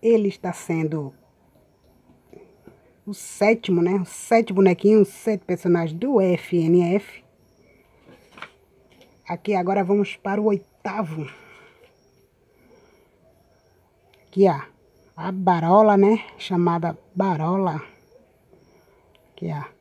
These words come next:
Em uma das imagens, eu fiz essa imagem que estava mais assim. Desse jeito, tá? Do modo Roblox, né? Por isso que saiu todos assim, tá, pessoal?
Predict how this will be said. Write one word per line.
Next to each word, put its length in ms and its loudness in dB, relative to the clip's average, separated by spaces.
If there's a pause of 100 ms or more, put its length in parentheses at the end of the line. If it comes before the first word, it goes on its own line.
(480)
Em 140 -2
uma 140 6
das 240 0
imagens, 520 0
eu 120 -2
fiz 320 -2
essa 260 0
imagem 340 2
que 100 -8
estava 360 -8
mais 260 -6 (640)
assim. 440 -2 (920)
Desse 320 -12
jeito, 420 -6
tá? 200 -10 (260)
Do 140 -2
modo 380 6
Roblox, 600 0
né? 180 -8 (120)
Por 140 -2
isso 160 -4
que 100 -4
saiu 460 0 (1400)
todos 320 4
assim, 380 2
tá, 160 0
pessoal? 420 -6